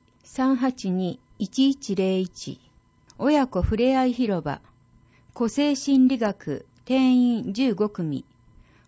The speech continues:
子どもの個性を知って子育てに生かし楽しもう。日時、四月二十一日木曜、午前十時から十一時三十分。場所、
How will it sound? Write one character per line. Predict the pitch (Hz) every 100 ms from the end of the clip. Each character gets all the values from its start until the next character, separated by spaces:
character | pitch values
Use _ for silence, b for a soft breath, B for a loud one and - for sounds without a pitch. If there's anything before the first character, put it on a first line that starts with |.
| _
子 | 233
ど | 247
も | 269 285
の | 285
個 | 294
性 | 294 277 233
を | 190
知 | - 190
っ |
て | - - 185
子 | - 226
育 | 277 277 254
て | 214
に | 180
生 | 170
か | 220
し | - 160
楽 | - 214 226
し | 226
も | 214 202 165 - _ _ _
う。 | 240
日 | 254 208
時、 | 160 156 b b b
四 | - 254
月 | 285 285 285
二 | 285 269
十 | 220 185
一 | 170 202
日 | 202 180 - 180
木 | 196 196 233
曜、 | 220 196 - b b b 202
午 | 277
前 | 262 220 175
十 | 247 262
時 | 208
か | 190
ら | 170 170
十 | 208 254
一 | 254 247
時 | 208
三 | 180 220 214
十 | 202 208 -
分。 | - 151 - - _
場 | 202 208
所、 | - 220